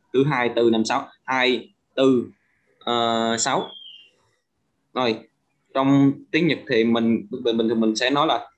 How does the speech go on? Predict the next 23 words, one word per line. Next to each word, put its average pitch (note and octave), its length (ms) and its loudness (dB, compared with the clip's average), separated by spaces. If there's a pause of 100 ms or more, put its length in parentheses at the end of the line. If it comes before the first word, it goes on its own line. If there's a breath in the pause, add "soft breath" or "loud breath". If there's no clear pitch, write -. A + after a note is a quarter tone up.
Getsuyobi, A#2 640 2
Suyobi, A#2+ 640 4
Kin, B2 300 2 (200)
Kinyobi. A#2 640 2
Nhưng A#2+ 120 0
mà A2+ 60 2
bây A2+ 100 2
giờ A2+ 80 4
mình A2 160 -4
sẽ, B2+ 220 -2 (160)
người A#2 140 4
Nhật A2 220 2
họ A2 340 -2 (260)
vứt D#3+ 200 0
như C3+ 320 2
thế C#3+ 80 0
này, G#2+ 200 -2
họ F#2 140 -4
sẽ A2+ 160 -4
nói C#3 160 0 (220)
ngắn C#3 240 0
vậy A#2+ 100 0
thôi. A2+ 180 0